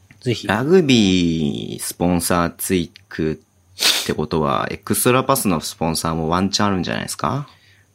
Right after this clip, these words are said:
Speaker 1: あー、じゃあちょっと専務に直訴してみる？
Speaker 2: うん。毎週冒頭に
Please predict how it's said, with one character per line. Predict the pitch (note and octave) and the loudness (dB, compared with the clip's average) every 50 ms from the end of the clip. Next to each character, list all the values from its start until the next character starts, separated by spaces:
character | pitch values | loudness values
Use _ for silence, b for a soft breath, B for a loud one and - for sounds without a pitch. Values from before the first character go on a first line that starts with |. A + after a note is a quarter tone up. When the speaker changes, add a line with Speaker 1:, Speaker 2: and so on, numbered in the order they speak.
| _ _ - | _ _ -4
Speaker 1:
あ | B2 | 0
ー、 | B2 B2 B2 B2 B2 A#2+ B2 A#2+ A#2+ A#2 A#2 A#2 A#2 | 4 4 6 6 6 4 4 4 4 4 4 2 2
じ | G#2+ A#2 | 0 -2
ゃ | |
あ | A2 | -2
ち | - | -4
ょ | A#2 | -4
っ | |
と | - - | -2 0
専 | - E3 D#3 | 2 2 2
務 | C#3 A#2+ G#2 | 2 0 -2
に | G#2 G2+ F#2+ G2+ - - | -4 -6 -8 -10 -4 0
直 | B2+ D3 | 2 2
訴 | D3 - - A2 | 2 0 -2 -4
し | - - | -4 -4
て | A2+ | -6
み | G2 F#2 F2 | -6 -6 -8
る？ | A2+ - - _ _ _ _ _ _ _ _ _ _ _ _ _ _ _ - F2 | -10 -12 -14 _ _ _ _ _ _ _ _ _ _ _ _ _ _ _ -4 -2
Speaker 2:
う | F2 | 0
ん。 | F2 E2 D#2 D#2 D2+ - - - - - - - - _ _ _ b b b b b b b b b _ _ | 0 0 0 -2 -4 -6 -8 -10 -12 -16 -18 -20 -20 _ _ _ b b b b b b b b b _ _
毎 | E2+ F2 E2+ E2+ E2+ | -2 0 0 0 2
週 | - - - F2+ F2 E2+ E2+ E2+ E2+ E2 D#2+ D2+ - - - _ _ - D#2 | 2 2 2 2 2 2 2 2 2 0 0 -2 -6 -8 -16 _ _ -10 -2
冒 | F2 G2 F#2 F2+ F2 | 2 2 2 2 2
頭 | F2 - F2 E2+ E2+ E2+ | 0 0 0 2 2 0
に | E2+ E2+ E2 E2 D#2+ D2+ - - | 0 -2 -2 -2 -2 -2 -4 -6